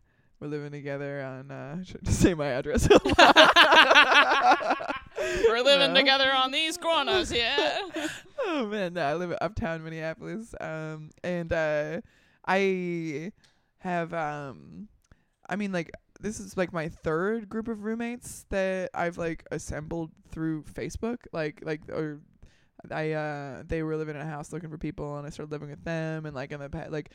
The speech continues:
Speaker 1: their last two rounds of roommates they had found on Facebook. Like, yeah, my roommates from, like, twenty nineteen were, fa-, like, two of 'em were from Facebook, a few of 'em were friends, whatever.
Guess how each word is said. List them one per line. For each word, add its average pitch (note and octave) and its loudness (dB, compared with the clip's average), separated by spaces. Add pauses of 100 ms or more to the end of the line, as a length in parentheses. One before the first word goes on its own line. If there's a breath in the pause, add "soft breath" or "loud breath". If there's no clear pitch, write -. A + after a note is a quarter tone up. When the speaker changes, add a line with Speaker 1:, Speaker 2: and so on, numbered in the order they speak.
(180 loud breath)
Speaker 1:
their D#3+ -2
last F3+ -4
two F3+ -8
rounds F3 -6
of F3 -8
roommates E3+ -8
they E3+ -8
had E3+ -8
found F3 -10
on E3+ -12
Facebook. E3 -6
Like, C#3+ -6 (260 soft breath)
yeah, D#3 -6
my D3+ -6
roommates D3 -8
from, C#3+ -14
like, B2+ -12
twenty D3+ -10
nineteen F3+ -8
were, F3 -2
fa-, F#3 -8
like, E3 -6
two F#3 -4
of F3+ -2
'em F3 -4
were F3 -2
from F3+ -8
Facebook, F#3 -6
a - -20
few - -12
of E3+ -12
'em E3+ -12
were E3 -10
friends, F3 -10
whatever. D#3 -4